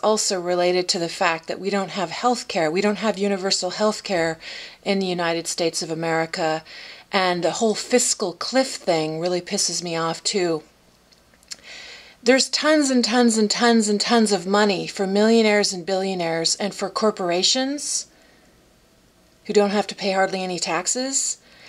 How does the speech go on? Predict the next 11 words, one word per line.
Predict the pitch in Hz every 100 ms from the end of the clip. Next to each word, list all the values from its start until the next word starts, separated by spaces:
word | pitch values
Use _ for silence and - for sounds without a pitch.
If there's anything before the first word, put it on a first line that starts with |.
| -
And | - 208
there's | 208
tons | - 240 254 240
and | 226
tons | 226 226 208
and | 214
tons | 226 214 202
of | 180
money | 202 208
for | 214 190
prison. | - 233 214 180 160 190